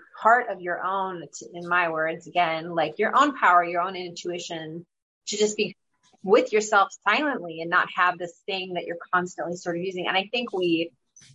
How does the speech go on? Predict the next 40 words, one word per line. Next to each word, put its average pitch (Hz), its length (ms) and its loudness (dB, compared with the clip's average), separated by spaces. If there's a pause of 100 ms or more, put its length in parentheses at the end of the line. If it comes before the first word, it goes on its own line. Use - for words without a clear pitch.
(120)
that 214 120 6
we 247 100 4
make 277 220 4
up 202 140 2
so 240 440 6
many 151 200 -6
excuses 147 580 -8
on 156 180 -4
why 170 240 4
we 165 160 -2
need 170 360 -6
the - 100 -8 (140)
phone, 156 560 2 (200)
um, 175 280 4
when 180 200 -2
really 226 320 4
you 175 160 0
can 180 140 -14 (100)
count 202 220 2
on 185 60 -18
your 170 120 -12
hand 165 520 -4 (600)
the 185 60 6
one 190 240 4
or 175 100 4
two 185 240 -2 (140)
times 165 500 2
where 185 80 -8
someone 180 320 -2
has 175 140 -2
actually 220 340 0
called 240 320 4
you 214 100 -4
for 196 120 -6
something 175 320 -4
that 170 100 -6
was 165 180 -6
very 165 300 2
urgent. 156 320 -2
It's, - 200 -20